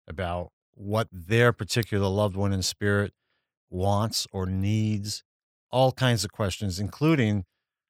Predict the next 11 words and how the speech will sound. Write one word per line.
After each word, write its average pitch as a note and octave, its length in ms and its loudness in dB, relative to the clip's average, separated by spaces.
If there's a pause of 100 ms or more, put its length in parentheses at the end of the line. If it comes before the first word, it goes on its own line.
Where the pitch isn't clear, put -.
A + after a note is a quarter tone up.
a - 60 -6
lot A2 260 2
of G#2 120 -2
questions G2+ 500 -2
that G2+ 180 -14
people G2+ 220 -4
have F#2 220 -2
about F2+ 320 -4
near-death G2 400 -2
experiences A2+ 1000 -2
and E2 200 -6